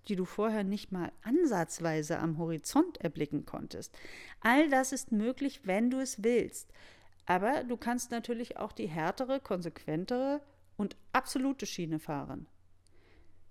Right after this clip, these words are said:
Welche Erfahrungen du hier auf diesem Planeten machen möchtest, entscheidest letztendlich du. Du bist der Schöpfer, immer, auch wenn du glaubst, dass du ja gar nichts machst.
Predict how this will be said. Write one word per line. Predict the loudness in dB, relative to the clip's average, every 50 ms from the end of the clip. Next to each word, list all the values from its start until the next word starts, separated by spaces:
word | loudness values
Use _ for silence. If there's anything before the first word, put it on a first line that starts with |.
| -20 -20 -20 -20 -20 _ _ -10 0
Welche | 6 8 8 8 8 6 6 4
Erfahrungen | 4 6 6 6 6 6 8 6 4 4 4
du | 2 2
hier | 2 4 4 6 6
auf | 4 4
diesem | 0 -4 -2 -2 -2 -2
Planeten | -2 -2 -2 0 0 -2 -2 -2 -2 -2
machen | 0 0 0 0 0 -2 -2 -2 -2 -2
möchtest, | -2 -2 -2 -4 -4 -4 -4 -4 -6 -8 -14 -10
entscheidest | -8 -8 -6 -6 -4 -4 -6 -6 -8 -12 -12 -10 -4
letztendlich | -2 -2 -2 -2 -4 -10 -8 -8 -8 -8 -8 -10 -10 -10 -12
du. | -12 -12 -12 -14 -16 -20 _ -20 -20 -20 -20 -20 -20 -20 -8 0
Du | 2 4 6 6 4
bist | 6 4 2 2 2 -2 -4
der | -4 -4
Schöpfer, | -4 -6 -8 -10 -12 -14 -16 -14 -14 -14 -6 2
immer, | 6 8 8 8 6 4 0 -6 -14 -18 -20 -18 -6 0
auch | 0 0 0 0 0
wenn | 0 2 2
du | 2 2 2
glaubst, | 2 4 4 4 4 2 0 -2 -4
dass | -4 -4 -4 -4
du | -8 -8 -8 -8 -12 -20 -20 -20 -14 -6
ja | -2 -2 -2
gar | 0 0 -2 -2 -2
nichts | -2 -4 -6 -8 -8 -6
machst. | -6 -6 -6 -10 -18 -20 -20